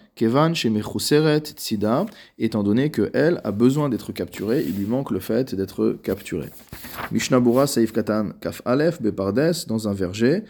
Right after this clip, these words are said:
Gadour, on parle ici d'un verger qui est entouré de clôtures, Shehu Makom Amishtamer, c'est un endroit qui est gardé. Chez En Havalad Yachol Latzet Misham Vekal Letsudo, le jeune, euh, animal ne peut pas sortir de là-bas facilement,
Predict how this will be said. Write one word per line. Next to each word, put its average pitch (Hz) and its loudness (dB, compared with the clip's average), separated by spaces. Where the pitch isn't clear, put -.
Gadour, 113 4
on 117 -8
parle 107 0
ici 131 -4
d'un 117 2
verger 107 0
qui 113 4
est 127 4
entouré 113 0
de - -4
clôtures, 120 0
Shehu 143 2
Makom 143 2
Amishtamer, 107 0
c'est - -12
un 98 -2
endroit 110 2
qui 104 -2
est 101 2
gardé. 90 -4
Chez - 0
En 165 4
Havalad 131 4
Yachol 120 0
Latzet 113 0
Misham 127 -2
Vekal 117 0
Letsudo, 101 0
le 104 4
jeune, 113 2
euh, 95 -2
animal 110 2
ne 110 0
peut 104 -2
pas 123 0
sortir 120 0
de 98 0
là-bas 98 2
facilement, 104 -2